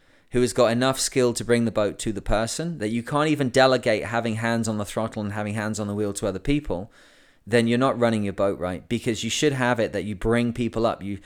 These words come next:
share knowledge as fast as possible. If your position of command is so shaky that it has to be your hand on the wheel or it's all going wrong, you need to kind of question your choices there. It is a very, very educational thing to, like, dock a boat where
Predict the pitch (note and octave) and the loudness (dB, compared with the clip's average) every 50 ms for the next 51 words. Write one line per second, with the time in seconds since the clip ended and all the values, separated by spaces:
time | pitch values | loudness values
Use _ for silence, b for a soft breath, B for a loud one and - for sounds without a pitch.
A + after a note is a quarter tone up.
0 | B B B - - - - D3 C3+ C3 B2+ B2 B2 A#2+ A#2 A#2 A2+ A2 - A2+ | B B B -8 -4 -2 0 2 2 2 2 0 0 0 -2 -2 -4 -4 -6 -6
1 | G#2+ - - B2+ A#2 A#2 A#2 - G#2 G2 - - - B2 A#2 - - - G#2+ G#2 | -8 -6 -4 -4 -4 -4 -4 -6 -8 -8 -4 -4 -2 -4 -4 -4 -8 -8 -8 -10
2 | G2 - B2 C3 C3 C3 B2+ B B B B B B B - - A#2+ A2 C3+ C3+ | -8 -4 0 0 0 0 0 B B B B B B B -4 -2 0 2 2 2
3 | C3+ - D3 C3 B2 A2+ - - - B2 B2 B2 B2 A#2 A2 G#2+ - - - D#3 | 2 0 0 0 0 -2 -4 -4 -4 -2 0 0 0 0 0 0 0 2 4 4
4 | C#3+ D3 D3 C#3+ - - D3+ D3 D3+ C#3+ - - G#2 F2+ G#2+ F#2+ D2+ G2 G2 A#2+ | 4 4 4 2 0 2 2 2 0 -2 -6 -10 -8 -6 -4 -4 -4 -4 -4 -4
5 | A#2 - - - G#2+ G#2+ A#2+ B2 B2 A#2 A#2 A#2+ A#2 A#2 A2+ A2 A2 G#2+ G#2 G#2 | -4 -4 -6 -6 -2 2 4 4 4 2 2 0 0 0 0 0 0 -2 -2 0
6 | A#2 A#2 A#2 G#2 G2 F#2+ - - - A#2+ A#2 A2+ G#2+ A2+ A2 A2 G#2+ A2 A2+ A#2+ | 0 2 2 2 0 -2 -4 -2 -2 -2 0 0 0 0 0 0 0 0 2 2
7 | C3+ D3+ C#3+ B B B B B B - A2 A2 A#2+ A#2 - - B2+ A#2 A2 G2 | 0 -2 -4 B B B B B B -8 -6 -4 -4 -4 -4 -4 -4 -2 -2 -4
8 | - b b b b b b - - B2 A#2 - - G#2+ G#2+ G2 - - B2 A2+ | -6 b b b b b b -2 0 0 0 0 -2 -4 -4 -4 -2 0 0 2
9 | G#2+ - - G2 F2+ - G2 F#2 F2+ F2 B B B B B B - A2 G#2+ A2+ | 2 0 -2 -6 -6 -6 -4 -6 -6 -8 B B B B B B -6 -4 -2 -2
10 | G#2 G#2 A2 G2 F#2 F#2 - - C3 C3+ C3+ C#3 C3+ B2 G#2+ B2+ B2+ B2+ A#2+ A2 | -2 -2 -2 -2 -4 -2 2 2 4 4 2 0 -2 -2 0 2 2 2 2 2
11 | G#2 G#2 F#2 E2+ A2+ G#2 - - - - B2 A2+ A2 - - A2+ A2+ G#2+ G#2+ G#2+ | 0 -2 -4 -4 -4 -6 -6 -10 -6 -2 -2 -2 -2 -2 -4 -4 -4 -4 -4 -4
12 | G#2 G2+ - - - - B2 G#2+ G2+ G2+ F#2+ - - A2 G#2 G2+ F#2 - F#2 G2+ | -6 -8 -10 -10 -4 -2 -2 -2 -2 -4 -6 -6 -4 -2 -2 -2 -4 -2 -4 -4
13 | F#2 - - - - C3 C3 C3+ - - B2 G#2 - A#2+ G#2+ F#2+ G#2 A#2 - b | -4 -6 -6 0 2 4 4 4 2 -2 -2 0 2 2 2 2 0 -4 -8 b
14 | b b b b - A2+ A2 G#2+ | b b b b 0 0 0 0